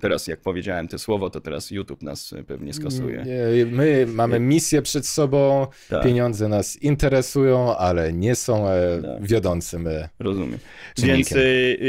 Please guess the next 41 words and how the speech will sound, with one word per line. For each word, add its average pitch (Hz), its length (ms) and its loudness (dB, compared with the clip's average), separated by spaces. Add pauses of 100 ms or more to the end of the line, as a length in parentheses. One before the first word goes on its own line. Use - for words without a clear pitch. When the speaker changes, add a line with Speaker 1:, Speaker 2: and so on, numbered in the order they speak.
Speaker 1:
y, 131 40 -4
w - 60 -12
każdym 139 240 0
razie 131 180 2
to 135 100 2
był 123 100 0
ten, 107 160 -2
to 123 120 -4
był 117 100 4
ten 110 120 -4
film 160 240 0
i 143 40 2
wydaje 151 280 2
mi 151 40 0
się, 143 100 -6
że 127 80 -4
Hans 127 260 -4
Zimmer 113 180 -2
zrobił 101 300 -2
do 90 100 -4
tego, 85 480 -4 (240)
do 98 120 -10
tego, 85 520 -2 (120)
y, - 40 -10
mm, - 1120 -10
muzykę. 110 640 -4 (580)
I 123 80 -6
to 202 140 2
chyba 190 220 0
był 147 140 0
pierwszy 175 400 0
film, 139 280 2
który 131 260 -2
mnie 127 180 2
tak 123 180 -4
naprawdę 113 340 -2
skierował 117 600 2
z, - 160 -12 (800)
z 107 400 -2
muzyki 104 460 -4
klasycznej, 104 840 -6